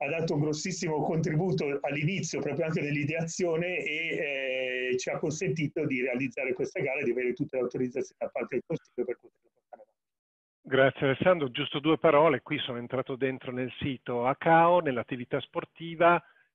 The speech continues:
Speaker 2: Coppa Luigi Villa e sostanzialmente qua trovate tutti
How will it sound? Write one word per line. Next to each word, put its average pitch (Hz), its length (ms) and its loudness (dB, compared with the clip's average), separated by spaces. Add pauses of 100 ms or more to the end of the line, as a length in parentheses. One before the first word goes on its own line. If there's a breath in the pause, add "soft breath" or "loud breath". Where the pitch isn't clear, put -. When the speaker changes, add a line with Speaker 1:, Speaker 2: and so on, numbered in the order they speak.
(180)
Speaker 2:
Coppa 170 280 0
Luigi 143 320 -2
Villa 147 640 0 (100)
e 156 280 0
sostanzialmente 143 920 -2
qua 139 200 2
trovate 120 540 0
tutti 123 580 -8